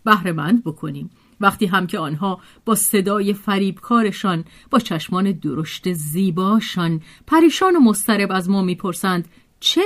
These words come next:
باید بکنند، دیگر در دامشان می‌افتیم. خودشان هم این را خوب می‌دانند.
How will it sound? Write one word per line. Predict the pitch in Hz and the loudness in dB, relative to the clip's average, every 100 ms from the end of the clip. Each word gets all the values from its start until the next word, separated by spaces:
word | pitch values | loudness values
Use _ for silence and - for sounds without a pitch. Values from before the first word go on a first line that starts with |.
| 415 | 4
باید | 196 139 143 - | 2 2 -6 -6
بکنند، | 180 - 233 285 302 294 _ _ _ | -6 2 4 4 2 0 _ _ _
دیگر | - 285 220 175 180 _ - | 4 6 6 0 -6 _ -6
در | 190 165 143 - | -2 -2 -4 4
دامشان | 233 330 302 165 151 117 | 4 6 4 0 -6 -8
می‌افتیم. | 143 139 - - 135 - _ _ _ _ | -8 -10 -12 -16 -16 -18 _ _ _ _
خودشان | - - 453 277 247 226 | -6 0 2 2 4 4
هم | 202 202 | 4 0
این | 170 | -2
را | 165 | -4
خوب | 165 - 180 | -6 -6 -4
می‌دانند. | 170 233 247 139 131 - 196 | 0 0 0 -4 -8 -12 -18